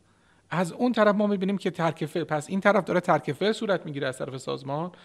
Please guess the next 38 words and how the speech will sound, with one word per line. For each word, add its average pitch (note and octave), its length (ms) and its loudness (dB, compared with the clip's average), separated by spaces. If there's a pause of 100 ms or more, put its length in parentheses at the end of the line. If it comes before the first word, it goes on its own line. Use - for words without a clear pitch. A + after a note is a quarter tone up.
(280)
و D#3+ 80 0
احتمالاً F#3 640 0
دلیل F#3 300 0
این F3 100 -2
ترک D3+ 260 -4
فعل F#3 240 -2
هم F3+ 120 2
احتمالاً D3 420 0
این F#3+ 200 -2
بوده F#3 180 -2
که G3 260 0 (520)
تمهیدات E3+ 720 2
قانونی E3 540 0
لازم E3+ 520 2
در G3 160 2
اختیار D#3 240 0
سازمان D#3+ 340 -2
قرار F3 320 2
نگرفته. C#3+ 580 -4
من D#3 160 -6
برداشتم E3 640 0
این E3+ 120 -6
هست E3+ 200 -6
که F3+ 200 -2 (380)
مقایسه D3+ 340 2
می‌کنم E3+ 360 -2
با D#3 80 0
نظام D3+ 340 -4
بانکی D3 280 -4
که E3 120 -2
در C#3+ 280 4
اونجا D3+ 440 2
هم C#3+ 160 -4
تمهیدات C3+ 480 -6
قانونی C3+ 400 -6
لازم C3 300 -2
در C#3 160 2
اختیار C#3+ 480 0